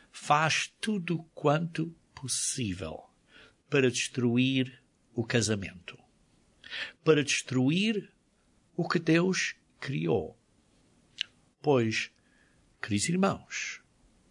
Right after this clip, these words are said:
o matrimónio é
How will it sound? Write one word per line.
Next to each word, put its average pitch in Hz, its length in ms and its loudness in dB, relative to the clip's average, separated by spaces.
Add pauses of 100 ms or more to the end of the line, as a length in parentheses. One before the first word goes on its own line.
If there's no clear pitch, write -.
(680)
o 85 80 -4
matrimónio 170 1000 0 (1000)
é 160 360 2